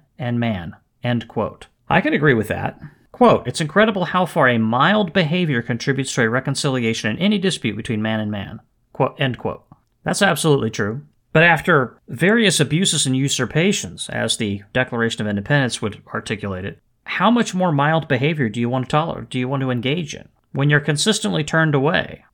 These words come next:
And in the previous letter from George Washington, he asked the question, "Have we not tried this already?" I'm paraphrasing.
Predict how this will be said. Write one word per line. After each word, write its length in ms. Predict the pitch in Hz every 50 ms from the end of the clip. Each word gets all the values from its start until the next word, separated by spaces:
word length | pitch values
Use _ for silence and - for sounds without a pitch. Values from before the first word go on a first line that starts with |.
| _
And 160 | - 139 135 143
in 140 | 147 147
the 60 | 147 139
previous 420 | - 208 226 190 160 139 - -
letter 140 | 160 165 147
from 160 | - 139 120
George 260 | - 139 127 117 -
Washington, 440 | 123 131 156 190 - - 110 113 120
he 60 | 135
asked 160 | 143 143 -
the 60 | - -
question, 400 | - 165 175 170 - - - -
"Have 340 | - 151 147 165 156 147
we 100 | 160 160
not 240 | 156 151 147 151 147
tried 300 | - - 117 110 123 131
this 200 | 151 165 151 -
already?" 420 | 170 160 160 165 170 175 190 - -
I'm 120 | 123 120
paraphrasing. 560 | 123 127 110 107 104 - 65 64 - - -